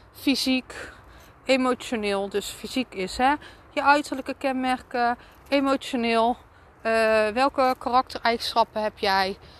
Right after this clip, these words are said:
Waar jij, eh, zelfverzekerd over bent, waar jij blij mee bent. Ehm, kijk, eh, in jouw omgeving, hoe is jouw werk? Waar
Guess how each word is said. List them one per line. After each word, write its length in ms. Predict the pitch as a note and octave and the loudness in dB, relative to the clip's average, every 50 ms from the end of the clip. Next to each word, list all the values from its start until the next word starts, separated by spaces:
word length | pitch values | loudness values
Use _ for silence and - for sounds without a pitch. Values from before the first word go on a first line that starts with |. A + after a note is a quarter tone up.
| - - - - | -20 -20 -20 -12
Waar 320 | F3+ F3+ G#3 A#3 C4 C4+ | -2 4 4 4 6 4
jij, 260 | C4+ C4 B3+ C4 B3+ - | 4 2 0 0 -2 -4
eh, 320 | B3 A#3+ A#3 A#3 A3+ A3+ | -4 -2 0 0 0 0
zelfverzekerd 720 | A3+ - A#3+ A3+ A3 - - - - A#3+ A#3 - - - | 0 2 2 2 2 0 -4 0 0 0 0 0 -4 -8
over 180 | F#3+ G3+ F3+ F3 | -10 -10 -10 -8
bent, 240 | - G3+ G3 F#3+ F#3+ | -6 -6 -6 -2 0
waar 120 | G#3+ A#3 | 2 2
jij 120 | B3 A#3+ A3 | 2 2 0
blij 400 | - - G#3 G#3 G#3 G#3+ G#3 G3+ | 0 2 4 4 4 4 2 0
mee 200 | F#3+ F3+ F3+ E3 | -2 -4 -6 -6
bent. 480 | - F3+ F3+ F3+ F3+ F#3 F3+ - - - - - - - - - - - | -6 -6 -6 -6 -6 -8 -8 -10 -10 -12 -16 -20 -20 -20 -20 -20 -10 -2
Ehm, 600 | A#3 A3+ A#3 A#3 A#3 A#3 A#3 A#3 A#3 A#3 A#3 A#3 - - | 0 2 4 4 4 4 4 4 2 0 -2 -8 -8 0
kijk, 500 | - C4+ C4+ C#4 C#4+ C#4 - - - - - - - - - - - - - | 2 4 4 4 2 -2 -6 -14 -20 -20 -20 -20 -20 -20 -18 -18 -18 -14 -6
eh, 220 | - B3+ B3+ B3 B3 A3+ - - - | -4 -2 0 0 0 -2 -6 -12 -4
in 160 | - C4 C#4 | 0 0 4
jouw 180 | C4+ C#4 B3+ - | 4 4 4 4
omgeving, 640 | C4+ B3 A3+ - - A#3 G#3 G3+ F#3+ - G#3 F3+ F3 | 2 -2 -2 -2 0 2 2 2 2 -2 -6 -6 -6
hoe 220 | F#3 A#3 C4+ C4+ | -4 -2 -2 -2
is 140 | B3+ A3+ - | -2 -4 -2
jouw 180 | - A3 G3+ F#3 | 0 0 0 0
werk? 340 | F3 E3 E3+ E3 E3+ E3+ - - | 0 -2 -2 -2 -4 -8 -8 0
Waar 320 | - G#3+ A3 A#3 A#3 - | 2 4 4 4 2 0